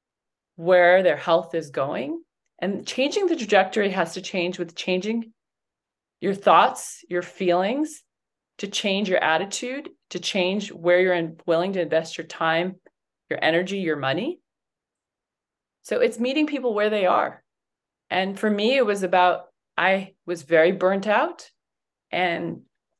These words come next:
I didn't like drinking the Kool-Aid that I was being told by the environment I was working in. I just didn't ethically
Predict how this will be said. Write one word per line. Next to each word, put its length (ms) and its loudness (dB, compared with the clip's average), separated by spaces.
I 160 4
didn't 200 0
like 360 4
drinking 460 -4
the 100 -2
Kool-Aid 500 -2
that 140 2
I 120 4
was 200 -2
being 240 -4
told 520 -4
by 420 -2
the 220 -2
environment 480 2
I 80 4
was 140 -2
working 400 -6
in. 260 -2
I 80 -4
just 260 -6
didn't 280 -4
ethically 840 -4